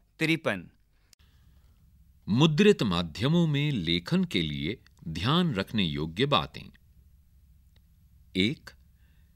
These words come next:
Speaker 2: लेखन में भाषा, व्याकरण, वर्तनी और शैली का ध्यान रखना जरूरी है। प्रचलित भाषा के प्रयोग पर जोर रहता है। दो, समय सीमा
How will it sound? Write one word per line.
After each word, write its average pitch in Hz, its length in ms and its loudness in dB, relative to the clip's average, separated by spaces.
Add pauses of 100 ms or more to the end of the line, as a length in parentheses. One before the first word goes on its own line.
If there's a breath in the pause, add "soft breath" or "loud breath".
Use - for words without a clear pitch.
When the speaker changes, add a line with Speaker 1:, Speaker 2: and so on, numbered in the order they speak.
(180)
Speaker 2:
लेखन 143 420 2
में 151 340 0
भाषा, 95 600 -8 (260)
व्याकरण, 104 640 -2 (280)
वर्तनी 147 540 -4 (260 loud breath)
और 180 100 -2
शैली 196 420 0
का 113 160 -4
ध्यान 78 420 -6
रखना 110 360 -6 (220)
जरूरी 95 480 -4
है। - 200 -14 (560 soft breath)
प्रचलित 202 420 2
भाषा 120 360 0
के 120 160 -2
प्रयोग 92 500 -2
पर 87 200 -4 (280 soft breath)
जोर 85 360 0
रहता 73 360 -8
है। 58 240 -12 (880)
दो, 120 380 0 (240 soft breath)
समय 113 380 2
सीमा 101 460 -2